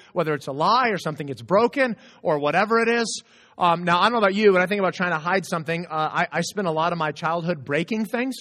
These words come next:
uh, not necessarily intentionally, but that's just what happened over and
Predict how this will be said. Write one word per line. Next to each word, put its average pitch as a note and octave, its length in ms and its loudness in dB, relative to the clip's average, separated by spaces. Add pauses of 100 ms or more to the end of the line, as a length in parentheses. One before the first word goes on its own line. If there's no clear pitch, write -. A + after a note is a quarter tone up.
(360)
uh, F3+ 80 -4
not F#3 160 0
necessarily F#3 460 -2
intentionally, G3 640 -4
but F3 160 -2
that's E3 260 -4
just F#3 220 -10
what F3 100 0
happened F3+ 420 -2
over E3+ 280 -2
and E3+ 80 -4